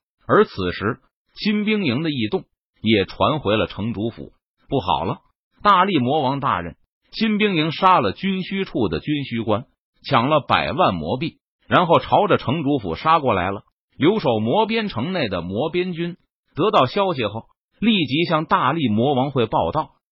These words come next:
“什么？新兵营造反，简直自不量力！”大力魔王闻言，顿时不屑道：“来人，随我去消灭那些叛徒！”大力魔王拿起武器，带人出了城主府。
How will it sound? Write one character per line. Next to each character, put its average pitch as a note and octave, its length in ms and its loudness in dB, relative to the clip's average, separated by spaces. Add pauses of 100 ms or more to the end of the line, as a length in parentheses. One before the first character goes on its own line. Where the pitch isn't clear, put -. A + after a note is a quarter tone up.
(140)
“什 A#2 160 2
么？ E3+ 200 -2 (340)
新 G#3+ 280 2
兵 G3+ 140 2
营 D3 180 0
造 G2+ 200 0
反， - 180 -4 (380)
简 G#2 300 2
直 C3 260 -2
自 A2+ 200 -4
不 A2+ 120 -4
量 A2+ 260 -2
力！” E2 140 -10 (360)
大 G3 220 6
力 F#3+ 180 2
魔 C#3 260 4
王 D#3+ 180 2
闻 A#2 180 0
言， E2 240 -6 (400)
顿 B2 240 4
时 G#2+ 200 -4
不 A2 120 -2
屑 G#2 240 -2
道 D3+ 160 -8 (320)
：“来 B2 160 4
人， F3+ 280 2 (320)
随 C#3 140 2
我 C#3+ 200 4
去 G2+ 220 -2
消 C3 260 2
灭 A2+ 160 -2
那 G2 160 -2
些 A#2 160 -2
叛 F2+ 240 0
徒！” F#2 260 -10 (340)
大 G3 200 6
力 G3+ 140 0
魔 C3+ 200 2
王 B2+ 220 2
拿 G#2+ 220 2
起 F2 200 -8
武 D#2 220 -10
器， - 260 -6 (320)
带 G3 140 6
人 E3 180 4
出 F#3+ 220 -6
了 B2+ 100 2
城 B2 220 -6
主 C3 160 -4
府。 D2 240 -16